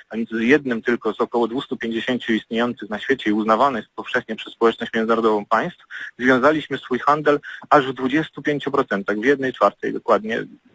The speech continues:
i pod względem importu, i pod względem, mm, eksportu. E, kolejny wniosek, nie zadłużać się, nie zadłużać się za granicą, nie zadłużać się w obcych walutach, wszystko to niestety obecny rząd, e, robi. Em, ale też trzeba,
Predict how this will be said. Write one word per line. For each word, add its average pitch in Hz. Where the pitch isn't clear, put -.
i 202
pod 165
względem 147
importu, 135
i 131
pod 113
względem, 107
mm, 113
eksportu. -
E, 113
kolejny 160
wniosek, 127
nie 165
zadłużać 120
się, 170
nie 175
zadłużać 143
się 127
za 113
granicą, 107
nie 170
zadłużać 175
się 147
w 139
obcych 156
walutach, 131
wszystko 139
to 120
niestety 113
obecny 107
rząd, 104
e, 107
robi. 117
Em, 117
ale 123
też -
trzeba, 135